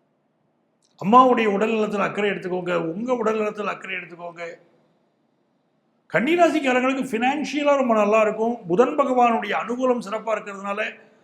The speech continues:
தொழில்ல ஒரு பெரிய வளர்ச்சியை பார்ப்பீங்க. நல்ல வேலை வாய்ப்பு கிடைக்கும். இதெல்லாம் உங்களுக்கு யோகமா இருக்கு.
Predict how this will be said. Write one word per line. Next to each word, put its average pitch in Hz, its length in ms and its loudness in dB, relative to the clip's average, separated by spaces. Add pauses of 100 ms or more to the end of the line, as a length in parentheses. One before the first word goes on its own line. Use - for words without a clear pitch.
(200)
தொழில்ல 269 360 4
ஒரு 196 140 6
பெரிய 233 280 0
வளர்ச்சியை 208 520 -2
பார்ப்பீங்க. 185 460 -8 (2000)
நல்ல 240 300 4
வேலை 269 360 4
வாய்ப்பு 247 340 4
கிடைக்கும். 202 380 -2
இதெல்லாம் 226 340 2
உங்களுக்கு 214 280 0
யோகமா 202 400 0
இருக்கு. 175 300 -2